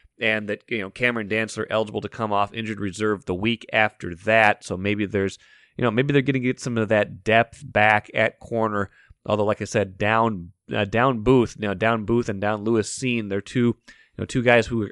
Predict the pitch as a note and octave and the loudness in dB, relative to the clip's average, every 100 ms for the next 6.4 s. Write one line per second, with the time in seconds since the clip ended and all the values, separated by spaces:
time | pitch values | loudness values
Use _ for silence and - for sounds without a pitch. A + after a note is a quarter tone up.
0 | - A2 - - B2+ - A#2+ A2 G#2+ - | -4 -6 -6 0 0 0 -10 -10 -12 -2
1 | D3 B2+ A#2+ G#2+ G#2+ A#2+ A#2+ B2+ A#2+ A2 | 0 0 -2 -4 2 2 2 -4 -6 0
2 | B2+ A#2+ B2 A2+ A2 A2+ A2+ G2 G#2 B2 | 2 2 0 2 2 2 -2 -6 -2 -2
3 | - A2 G2 - _ _ - A#2+ A#2 A#2+ | -2 -6 -6 -14 _ _ 0 2 4 4
4 | - G2+ A#2 A#2+ - - A2+ G2+ - B2 | 4 6 8 8 4 -4 -2 -2 -2 -4
5 | A#2 G2 G#2+ - A2+ - G#2 G#2 F#2+ A2 | -4 -2 -2 -2 -4 -4 -2 -2 -2 -4
6 | G#2 F#2+ G2+ G2 | -4 -2 -2 -4